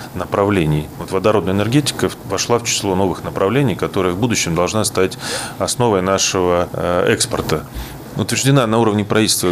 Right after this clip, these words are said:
концепция развития водородной энергетики, так называемая дорожная, и дорожная карта,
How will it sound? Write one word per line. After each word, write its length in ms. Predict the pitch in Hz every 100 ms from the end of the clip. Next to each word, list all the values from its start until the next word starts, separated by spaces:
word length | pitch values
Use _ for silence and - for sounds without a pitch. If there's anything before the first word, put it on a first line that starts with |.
| 82
концепция 760 | 107 113 - 175 - 87 80 107 - - 95
развития 420 | 92 92 87 -
водородной 360 | 82 90 87 82
энергетики, 840 | 85 87 80 - - 78 80 76 64 -
так 140 | - -
называемая 280 | 92 90
дорожная, 480 | 85 95 80 92 92 76 - -
и 140 | 127 135
дорожная 440 | 139 120 107 110
карта, 500 | 107 98 - - -